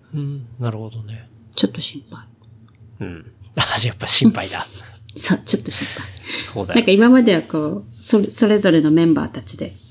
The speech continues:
Speaker 2: コロナ気をつけようみたいなのでやってきたけど、
Speaker 1: うん。うん。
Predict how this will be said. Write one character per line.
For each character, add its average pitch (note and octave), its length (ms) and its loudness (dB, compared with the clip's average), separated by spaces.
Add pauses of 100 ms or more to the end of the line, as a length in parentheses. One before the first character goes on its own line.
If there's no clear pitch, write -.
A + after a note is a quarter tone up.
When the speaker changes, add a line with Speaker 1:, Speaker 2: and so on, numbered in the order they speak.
(260)
Speaker 2:
コ - 140 0
ロ D3+ 100 2
ナ A#2+ 380 -8
気 E3+ 120 2
を D#3+ 40 0
つ - 160 -8
け D#3+ 120 -2
よ D3+ 220 -2
う - 20 -12
み C#3+ 60 -10
た E3+ 180 -10
い E3 80 -4
な D#3+ 120 -6
の D#3 100 -8
で E3 80 -8
や D3+ 80 -8
っ - 20 -20
て - 160 -20
き - 120 -20
た - 80 -18
け - 160 -16
ど、 - 100 -16 (480)
Speaker 1:
う F#2+ 60 -10
ん。 - 20 -8
う F2 40 -12
ん。 E2+ 80 -16